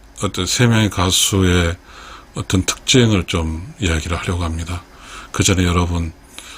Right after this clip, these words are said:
어, 저는 유튜버인데 그렇게 그 한 칠 개월째 하고 있는데, 유튜버의 그 저기 조건이 있거든요. 천 명,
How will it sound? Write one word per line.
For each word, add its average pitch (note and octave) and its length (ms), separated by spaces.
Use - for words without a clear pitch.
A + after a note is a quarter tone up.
어, D#2+ 380
저는 F#2+ 260
유튜버인데 F#2 720
그렇게 - 420
그 F2 400
한 F2+ 580
칠 A#2 220
개월째 G#2 320
하고 F#2+ 240
있는데, E2 420
유튜버의 G2+ 580
그 F2 320
저기 E2+ 380
조건이 - 480
있거든요. D#2+ 440
천 G#2+ 280
명, F#2 480